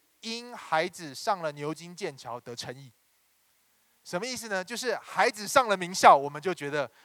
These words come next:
，“你看，我是一个义人，我是一个好人，上帝的祝福临到我了。”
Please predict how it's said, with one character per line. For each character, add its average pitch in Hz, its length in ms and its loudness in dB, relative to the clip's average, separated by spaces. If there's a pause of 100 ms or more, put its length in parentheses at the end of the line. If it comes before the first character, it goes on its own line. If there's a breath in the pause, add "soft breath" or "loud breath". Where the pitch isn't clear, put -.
(200 soft breath)
，“你 139 80 -16
看， 151 400 2
我 135 100 -8
是 196 120 -8
一 175 40 -6
个 160 80 -4
义 185 200 -10
人， 110 300 -14 (280)
我 135 100 -10
是 151 120 -12
一 185 40 -10
个 156 100 -2
好 120 200 -6
人， 110 180 -14
上 160 180 -8
帝 156 80 -14
的 143 80 -8
祝 151 180 -10
福 110 300 -18
临 117 180 -20
到 117 160 -8
我 110 140 -20
了。” - 60 -20